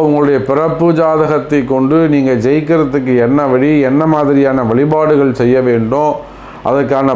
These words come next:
பரிகாரங்கள் என்ன, அதுக்கான பிராயச்சித்தங்கள் என்ன என்பதை தெரிந்து அறிந்து செய்வீர்களே ஆனால், ஒரு தொழில் ஆரம்பிக்கிறோம், என்னைக்கு பூஜை போடணும், என்னைக்கு, எனக்கு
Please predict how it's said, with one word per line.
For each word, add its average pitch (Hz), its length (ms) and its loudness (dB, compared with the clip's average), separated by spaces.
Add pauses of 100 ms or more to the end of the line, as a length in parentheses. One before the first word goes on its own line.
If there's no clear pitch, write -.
பரிகாரங்கள் 143 760 0
என்ன, 123 120 0 (100)
அதுக்கான 131 300 -2 (140)
பிராயச்சித்தங்கள் 131 840 -2 (100)
என்ன 147 220 2 (220)
என்பதை 135 320 2 (160)
தெரிந்து 143 380 2 (160)
அறிந்து 135 320 2 (120)
செய்வீர்களே 123 640 0 (200)
ஆனால், 92 300 -2 (1500)
ஒரு 90 80 -2 (100)
தொழில் 156 360 2
ஆரம்பிக்கிறோம், 151 560 0
என்னைக்கு 165 320 2
பூஜை 147 240 0
போடணும், 139 360 0 (100)
என்னைக்கு, 160 300 0 (380)
எனக்கு 170 320 -2